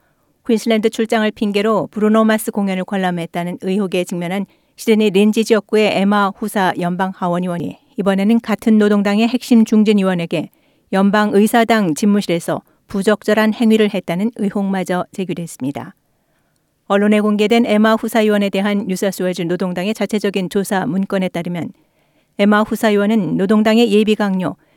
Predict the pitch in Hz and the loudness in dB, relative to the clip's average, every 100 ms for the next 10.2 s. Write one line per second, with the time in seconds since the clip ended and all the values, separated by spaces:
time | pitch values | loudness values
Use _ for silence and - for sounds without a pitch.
0 | _ - 214 220 240 233 - 233 220 214 | _ 0 2 2 2 2 2 0 2 2
1 | 185 190 180 208 - 190 180 165 165 - | 2 0 -2 -2 -2 -2 -2 -6 -6 -8
2 | - _ _ - 214 202 214 196 185 180 | -10 _ _ -4 0 0 0 0 0 -2
3 | 175 196 170 - _ 185 190 208 202 196 | -4 -4 -6 -8 _ 0 2 2 2 0
4 | 220 196 - 240 226 226 190 196 208 220 | 0 0 -2 -2 0 0 -2 0 0 2
5 | 226 208 196 185 202 240 - 190 185 175 | 2 0 -4 -4 -2 -2 -2 -4 -2 -4
6 | 160 151 - - 185 160 147 - 139 117 | -4 -6 -6 -6 -4 -4 -8 -8 -10 -10
7 | - _ _ _ _ _ _ 196 185 180 | -14 _ _ _ _ _ _ -2 0 0
8 | 185 175 - 180 180 - 208 202 196 196 | -2 -4 -2 -4 -4 -4 -4 -4 -4 -2
9 | 185 202 208 185 180 202 - 214 220 190 | -2 -2 -2 -4 -4 -4 0 -2 -2 -4
10 | - - | -4 -6